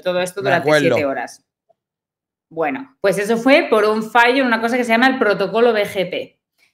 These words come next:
Speaker 1: que es lo que hace que la información en internet fluya, eh, de forma, la forma más eficiente posible, como si fuera un G P S, ¿no? Que decide la ruta más rápida para la información en internet.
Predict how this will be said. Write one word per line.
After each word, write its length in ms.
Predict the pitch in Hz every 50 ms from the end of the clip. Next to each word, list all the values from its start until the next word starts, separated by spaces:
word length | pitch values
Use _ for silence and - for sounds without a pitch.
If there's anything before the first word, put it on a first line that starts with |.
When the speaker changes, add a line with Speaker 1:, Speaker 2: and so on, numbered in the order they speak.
| _ _
Speaker 1:
que 100 | - 208
es 80 | 208 214
lo 160 | 247 240 240
que 100 | 240 240
hace 240 | 233 240 - 285 285
que 160 | 285 240 208
la 80 | 190
información 580 | 185 180 175 190 185 180 185 175 175 208 214 214
en 100 | 214 214
internet 420 | 214 214 196 214 208 220 240 254
fluya, 1080 | 254 - - 233 240 240 240 247 254 247 247 240 233 220 208 196 185 175 170 160 - _ _
eh, 260 | - 160 156 156 156
de 100 | 160 180
forma, 460 | 175 180 196 190 196 208 214 208 196
la 120 | 185 185 175
forma 200 | 190 196 214 214
más 160 | 208 202 190
eficiente 400 | 214 196 202 185 190 190 180 175
posible, 380 | 175 160 156 - 151 139 143
como 160 | 139 160 165 165
si 80 | 170
fuera 160 | 170 196 202
un 60 | 208 208
G 220 | - 208 185 175
P 160 | 175 147 139
S, 200 | 135 - - 143
¿no? 160 | 160 208 226
Que 80 | 226 196
decide 360 | 175 165 160 - 185 175 185
la 120 | 185 180 180
ruta 260 | 180 180 180 175 165
más 180 | 165 165 165
rápida 380 | 165 175 180 175 180 180 175 170
para 120 | 170 160
la 120 | 160 160 156
información 600 | 151 151 - 160 156 156 156 156 - - 170 165
en 80 | 160
internet. 440 | 156 151 143 - 135 131 139 131 -